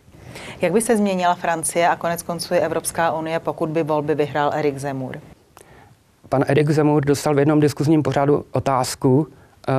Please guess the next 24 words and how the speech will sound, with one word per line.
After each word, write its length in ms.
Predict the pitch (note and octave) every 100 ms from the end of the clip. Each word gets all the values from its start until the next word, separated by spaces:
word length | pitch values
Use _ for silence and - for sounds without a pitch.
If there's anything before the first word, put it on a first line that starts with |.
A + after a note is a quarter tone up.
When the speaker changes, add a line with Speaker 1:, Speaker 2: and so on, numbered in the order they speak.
| C3 B2 - _ -
Speaker 2:
zda 180 | A#2+ C#3
si 140 | D#3
myslí, 240 | D3+ -
že 100 | D3+
kdyby 220 | D3+ C#3+ C#3+
se 140 | -
stal 300 | - D#3 D3+
hlavou 420 | C#3 B2+ A2+ A#2 - -
státu, 580 | - A2+ G#2+ - D3 - - - - -
bude 220 | C#3 D#3+
schopen 540 | - D3 D3 D3 D3 - -
překonat 440 | - C3+ C#3+ C#3+
ty 80 | -
odpory, 500 | - C3+ - C3 C3+ C3 - - -
které 440 | - C#3 C3 C3 -
nutně, 500 | C3 B2 C#3 B2+ C3 - -
eh, 280 | A#2+ A2+ A2+ - - - -
existují 640 | A#2+ B2+ - C3+ B2+ C#3
a 80 | -
které 280 | A2+ B2+ B2
by 80 | C3
se 120 | C3+
dále 240 | B2+ B2+
prohloubily. 560 | B2 A#2+ C3 B2 A#2